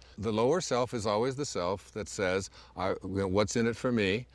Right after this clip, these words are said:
I want more." It's the mantra, the internal mantra is more, more, more. "I'm not getting enough. What, what, what can I have?"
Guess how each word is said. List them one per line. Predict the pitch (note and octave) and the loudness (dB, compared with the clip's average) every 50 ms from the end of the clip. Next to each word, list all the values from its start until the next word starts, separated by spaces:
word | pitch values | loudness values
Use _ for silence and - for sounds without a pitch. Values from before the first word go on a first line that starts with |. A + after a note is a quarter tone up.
| - - - | -20 -14 -6
I | F2 F#2 G2+ | -4 -2 0
want | G#2+ A2 A#2 - - | 0 0 0 0 0
more." | A2 G2+ F#2 F2+ F2+ G2 A2 A2 | 0 2 2 2 2 2 0 0
It's | G2+ - - | -2 -2 -2
the | - | -2
mantra, | F#2 F2 F#2 F#2+ G#2 A2 - - A#2+ A#2 A#2 | 0 2 4 4 2 2 0 0 0 2 2
the | G2 G2 F2 F#2+ | 2 0 0 0
internal | G2+ G#2+ - - A2+ G#2+ A2+ A2 | -2 -2 -2 -2 -2 -2 0 0
mantra | G2+ F#2+ F#2 F#2+ F#2+ - - G#2+ | 0 0 0 -2 -2 -4 -4 -4
is | G2 F#2 G2 F#2+ F#2+ F#2 F2 | -2 -2 -2 0 -2 -2 -4
more, | F2 F2+ F2 F#2 F#2+ G2+ A2 | -4 -2 0 0 0 0 0
more, | G#2+ G#2+ A2 A2 G#2+ | 0 0 -2 -2 -2
more. | G#2 F#2+ F2 F2+ F#2 | -2 -2 -2 0 0
"I'm | F2+ F2 F#2 | -2 -2 -2
not | F#2 F#2+ F2 | -2 -2 -4
getting | - G2+ G2 G#2 G#2 | -4 -4 -4 -4 -4
enough. | F#2+ F#2 F2 F2 E2+ - - | -4 -4 -2 -4 -4 -4 -6
What, | F#2 F#2 - - | -10 -10 -8 -10
what, | F#2 F#2 F#2 F2+ | -10 -8 -6 -6
what | F2+ F#2+ - | -6 -6 -6
can | - G2+ G2+ | -8 -8 -8
I | G2+ G#2 | -8 -6
have?" | F#2+ F#2 E2+ E2+ F2 | -4 -4 -4 -4 -6